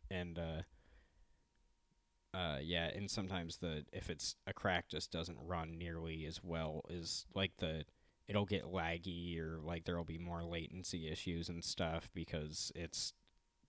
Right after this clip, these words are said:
broken a little bit, uh, when it's like, yeah, it's worth it to have it run really clean and have it so I can record something without having to worry about the program just crashing.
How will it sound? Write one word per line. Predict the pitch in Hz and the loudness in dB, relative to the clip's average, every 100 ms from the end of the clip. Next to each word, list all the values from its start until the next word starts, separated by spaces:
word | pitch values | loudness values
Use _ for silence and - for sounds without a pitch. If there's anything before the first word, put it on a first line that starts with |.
| _ - | _ 0
broken | 98 95 95 | 2 2 0
a | 87 | 0
little | 85 80 82 | -2 -2 -2
bit, | 87 82 - _ - - _ - - | 0 0 -2 _ -20 -20 _ -20 -6
uh, | 92 87 80 76 - _ | 2 2 2 0 -4 _
when | 90 80 76 78 - | -4 -4 -6 -10 -4
it's | 87 - - | -4 -2 -2
like, | 82 82 - | -2 -2 -4
yeah, | 110 104 101 | 4 6 6
it's | 98 - | 6 2
worth | 95 85 | 2 2
it | 92 - | 2 0
to | - 92 82 78 - _ - - | 0 2 0 -4 -16 _ -18 -4
have | - 92 | 2 4
it | 87 98 | 4 0
run | 90 82 87 - | 0 0 -6 2
really | 95 85 85 | 4 4 2
clean | - 87 82 80 87 _ - | 0 -2 -2 -4 -8 _ -6
and | 80 78 85 _ _ _ _ _ _ - - | -4 -4 -10 _ _ _ _ _ _ -18 -4
have | 92 87 | 0 0
it | 78 - | 0 2
so | 92 | 4
I | 87 | 4
can | 87 | 2
record | 82 - 85 82 - | -2 0 0 0 -2
something | 85 87 | -2 -2
without | 80 95 82 | -2 0 0
having | 90 85 85 | 0 -2 0
to | 85 | 0
worry | 82 80 | 0 0
about | 80 76 71 - | 0 0 -2 -2
the | 87 78 78 - - - - - | -2 0 -4 -8 -20 -20 -16 2
program | 98 80 82 80 | 4 4 0 -2
just | 82 - | -2 0
crashing. | 92 78 - 78 | 2 2 0 -4